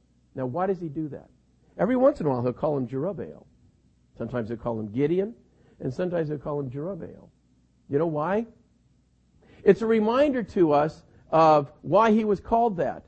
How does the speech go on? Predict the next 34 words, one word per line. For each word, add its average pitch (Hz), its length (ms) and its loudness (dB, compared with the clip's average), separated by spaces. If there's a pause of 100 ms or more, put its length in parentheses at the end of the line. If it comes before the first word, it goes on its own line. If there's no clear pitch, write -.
(340)
He 226 120 0
was 226 160 2
called 240 360 2
that, 175 380 2 (360)
uh, 165 300 6 (200)
so 202 260 6
that 185 260 2
Baal 196 380 8
could 180 180 2
plead 254 300 -2
for 233 160 4
himself. 170 480 -2 (1160)
And 165 160 4
God 220 220 6
is 196 160 0
saying, 208 320 4
every 208 220 4
time 220 240 0
he 196 80 4
calls 190 420 6
him 180 220 4
Jerubbaal, 160 960 4 (580)
five, 170 460 4
ten, 165 340 4
forty 208 400 6
years 175 340 2
later, 165 640 0 (480)
he's 147 180 -2
saying, 165 360 2 (100)
"Well, 170 220 0
Baal 196 340 0
still 196 240 -2
hasn't 202 260 0
pleaded." 220 440 -2